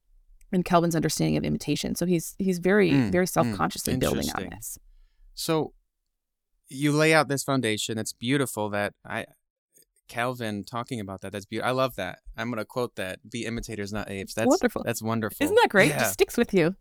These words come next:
Speaker 2: Yeah, that's bold. I mean, it's Calvin, but that's bold.
Speaker 1: <laughs>
Speaker 2: So wh-, why, why then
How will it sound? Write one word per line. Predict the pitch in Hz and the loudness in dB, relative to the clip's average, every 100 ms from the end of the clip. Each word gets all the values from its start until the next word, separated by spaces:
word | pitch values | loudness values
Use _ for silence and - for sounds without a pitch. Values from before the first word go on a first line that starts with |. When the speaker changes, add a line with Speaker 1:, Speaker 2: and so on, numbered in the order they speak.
| _ | _
Speaker 2:
Yeah, | 113 110 | -8 -6
that's | 104 | -6
bold. | 107 117 123 101 92 113 | -4 0 2 0 -6 -10
I | |
mean, | 104 95 | -10 -10
it's | - - _ - | -12 -16 _ -14
Calvin, | 110 101 92 | -12 -10 -10
but | 92 | -8
that's | 98 107 | -8 -6
bold. | 117 120 104 73 _ _ _ _ - - | -4 -2 -2 -8 _ _ _ _ -10 -2
Speaker 1:
<laughs> | 381 - _ - - 330 - - - - - _ _ | 0 0 _ 0 2 0 0 -4 -6 -8 -10 _ _
Speaker 2:
So | - 165 170 | -4 -2 0
wh-, | 131 143 135 | -2 -2 -2
why, | 156 170 196 | -4 -4 -2
why | 147 180 214 151 | -2 0 0 -2
then | 120 113 110 | 0 0 -2